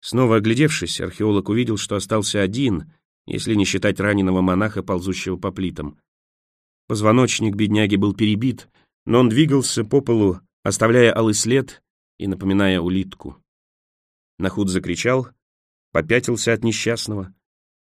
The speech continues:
потом развернулся и побежал вон из церкви по дворику над ущельем Нила, следом за группой солдат, тащивших груз вверх по каменной лестнице. Он был в таком ужасе,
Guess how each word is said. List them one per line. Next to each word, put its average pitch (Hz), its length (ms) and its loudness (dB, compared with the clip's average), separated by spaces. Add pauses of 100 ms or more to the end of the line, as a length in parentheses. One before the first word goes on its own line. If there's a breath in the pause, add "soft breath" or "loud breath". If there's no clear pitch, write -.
потом 123 260 4
развернулся 131 580 4
и 127 60 0
побежал 127 440 2
вон 135 280 4
из 123 100 -4
церкви 131 460 0
по 101 160 0
дворику 98 600 0 (220 soft breath)
над 104 180 2
ущельем 120 560 2
Нила, 120 400 2 (360 soft breath)
следом 131 360 4
за 120 120 4
группой 139 300 2
солдат, 127 460 2
тащивших 107 560 -4
груз 110 320 -4
вверх 101 320 -2
по 98 100 -4
каменной 98 400 0
лестнице. 95 580 -6 (880)
Он 95 260 2
был 113 200 4
в 101 100 -8
таком 170 520 2
ужасе, 98 680 -2